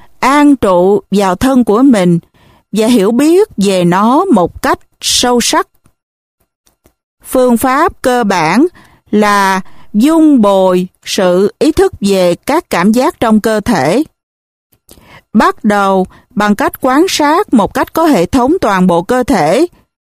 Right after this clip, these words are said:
từ đầu đến chân. Hãy để ý bất kỳ cảm giác nào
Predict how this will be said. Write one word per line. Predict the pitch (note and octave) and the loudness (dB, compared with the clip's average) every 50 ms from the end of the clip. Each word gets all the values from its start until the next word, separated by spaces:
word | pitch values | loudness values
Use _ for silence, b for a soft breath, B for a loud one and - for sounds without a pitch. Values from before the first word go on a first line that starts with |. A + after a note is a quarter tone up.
| _ _ - | _ _ -4
từ | A3 G#3+ G#3 | -2 -2 -2
đầu | G3+ F#3 G3+ G3+ G3 F#3+ | -2 0 0 0 0 0
đến | F#3+ A3 B3 D4 F4 F#4+ - | 0 0 2 2 0 0 0
chân. | - C#4+ C4+ C4+ C4 C4 B3 - - _ _ _ _ _ _ _ _ b b b | 0 -2 0 2 2 0 0 -2 -6 _ _ _ _ _ _ _ _ b b b
Hãy | b - G#3 A#3+ | b -4 -2 0
để | A3+ A3+ A3 B3 - | 0 0 0 0 0
ý | - B3 C4 C#4 D#4 F4 G#4+ - - - _ _ - | 0 2 2 2 2 2 0 0 -4 -14 _ _ -4
bất | G3+ C#4 E4+ - - | -2 -2 -2 -2 -2
kỳ | A#3+ G3 F3+ | -4 -2 -2
cảm | - - F3+ F#3 A#3 | -2 -2 -2 0 0
giác | B3 C4+ D4+ F#4+ - - | 0 0 0 -2 -2 -2
nào | B3+ G#3 G3 F#3+ F#3 F#3 F3+ F3+ | -2 0 0 -2 -2 -2 -2 -4